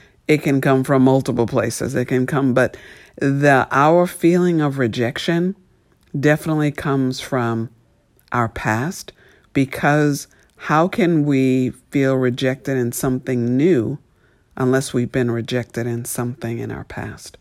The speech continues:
And so what does that allow to happen to us?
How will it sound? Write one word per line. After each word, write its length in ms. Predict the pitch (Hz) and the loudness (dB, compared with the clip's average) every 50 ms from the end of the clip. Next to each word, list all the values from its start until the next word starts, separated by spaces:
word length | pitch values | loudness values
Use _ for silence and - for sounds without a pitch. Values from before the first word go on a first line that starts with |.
| _ _ _ _ - - - - - - - _ _ - | _ _ _ _ -20 -20 -20 -20 -20 -20 -20 _ _ -2
And 180 | 139 143 135 127 | 0 0 0 0
so 320 | - - - 147 135 131 | 0 0 0 2 2 2
what 400 | 127 123 123 131 139 151 160 - | 2 0 0 0 0 0 0 0
does 220 | 185 180 170 170 - | 0 -2 0 0 0
that 180 | 143 131 131 | 0 2 2
allow 540 | 131 123 127 131 131 123 117 120 120 117 - - - - - - | 0 0 -2 0 0 0 0 0 0 -2 -4 -8 -16 -20 -20 -8
to 120 | - - 135 | -6 -4 -4
happen 420 | 160 160 127 135 - 139 127 123 | 0 0 -2 -2 -2 -4 -6 -6
to 180 | - - - - | -6 -8 -10 -10
us? 240 | - - - - | -10 -12 -16 -18